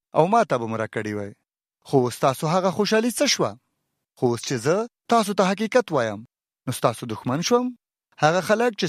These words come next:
ستاسو سره ملګرتیا کوي، د هغوی نیتونه ښه نه دي، بلکې هغوی غواړي چې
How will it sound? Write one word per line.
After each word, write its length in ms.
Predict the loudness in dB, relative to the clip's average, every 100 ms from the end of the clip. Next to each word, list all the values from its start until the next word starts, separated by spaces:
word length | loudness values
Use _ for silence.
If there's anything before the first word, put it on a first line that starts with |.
| 0
ستاسو 320 | -2 -2 -2
سره 180 | 2 2 0
ملګرتیا 540 | 0 0 0 2 0 0
کوي، 240 | -4 -4 -14 _ _ _ _
د 140 | -2 -2
هغوی 220 | -2 0
نیتونه 360 | 0 0 0 0 -2 -2
ښه 100 | 0 2
نه 60 | 0
دي، 100 | -4 -10 _ _ -2
بلکې 260 | 0 2 4
هغوی 240 | 4 4 2
غواړي 360 | 4 4 2 -2
چې 100 | -4